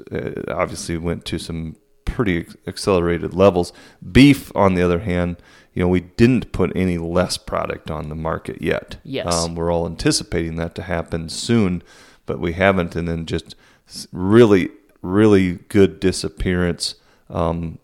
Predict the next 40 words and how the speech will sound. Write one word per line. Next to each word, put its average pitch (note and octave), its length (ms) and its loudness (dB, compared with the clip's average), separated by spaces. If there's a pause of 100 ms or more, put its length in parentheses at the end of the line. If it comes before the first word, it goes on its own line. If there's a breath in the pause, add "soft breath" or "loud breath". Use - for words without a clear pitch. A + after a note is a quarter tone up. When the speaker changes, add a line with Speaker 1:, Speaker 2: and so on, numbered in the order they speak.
(140)
Speaker 1:
domestically F2 880 -2
here E2+ 420 -2 (380 soft breath)
at - 340 -2
some E2 160 -6
pretty F#2 240 -4
high E2+ 240 -6
levels. D#2+ 640 -8 (100)
And E2+ 380 -2 (400 soft breath)
so - 140 0
you G#2 120 8
look D3+ 220 6
at F#2+ 180 4
that, F#2+ 340 6
and F2 200 -2
then G#2+ 100 4
you G2+ 100 0
consider F#2+ 520 0
some F2+ 200 -4
of F2 60 -6
this E2+ 160 -6
macro F2+ 380 -2
stuff - 300 -4
you're - 100 -8
talking E2+ 520 -6
about, E2 360 -4
and, E2+ 260 -8 (260 soft breath)
you - 80 -4
know, - 0 -
the E2 100 -4
big F#2 240 0
question E2+ 480 -2
is, D#2+ 220 -8 (460 soft breath)
how G#2+ 260 2
concerned F2 720 -4 (240)
do F#2 100 -6
you E2 140 -2
be E2 240 -4
going E2 300 -4
forward E2 420 -2
here? E2 340 -4